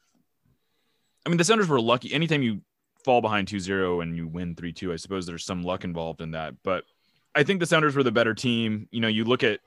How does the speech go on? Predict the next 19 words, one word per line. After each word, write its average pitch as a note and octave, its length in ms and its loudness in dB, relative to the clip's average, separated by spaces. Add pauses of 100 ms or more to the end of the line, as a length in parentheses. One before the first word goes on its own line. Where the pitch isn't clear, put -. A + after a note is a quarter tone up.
(300)
any D3 200 2
of C3+ 80 2
the A#2 80 -2
stats A2 720 0 (140)
and A2 200 -2
they G#2 120 2
would G2+ 220 -4
overwhelmingly G#2 680 2
favor G#2 260 0
the F#2 80 -8
Sounders. G2+ 340 -2
Sounders A2 320 0 (280)
outshot A2 500 0 (240)
Minnesota G#2+ 420 -2
something A2 200 -8
like F#2 120 -8
twenty-four G#2+ 380 -4
to F#2 60 -6
seven. G#2+ 500 2